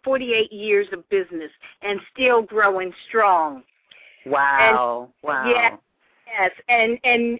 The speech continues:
Speaker 1: and our mission is the F B B A mission. We are basically, we use moral principles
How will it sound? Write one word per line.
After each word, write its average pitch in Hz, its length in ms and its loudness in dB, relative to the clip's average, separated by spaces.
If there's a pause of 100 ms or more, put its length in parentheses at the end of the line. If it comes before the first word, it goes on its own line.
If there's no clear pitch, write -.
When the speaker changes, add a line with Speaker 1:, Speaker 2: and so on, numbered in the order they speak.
Speaker 1:
and 226 380 0
our 339 340 4
mission 247 600 0
is 208 360 0 (180)
the 202 260 -8
F 262 220 0
B 247 120 -4
B 220 240 -4
A 202 140 0
mission. 196 560 -4 (160)
We 320 220 2
are 220 240 2
basically, 202 840 0 (440)
we 262 100 2
use 311 440 4
moral 269 440 6
principles 185 800 -2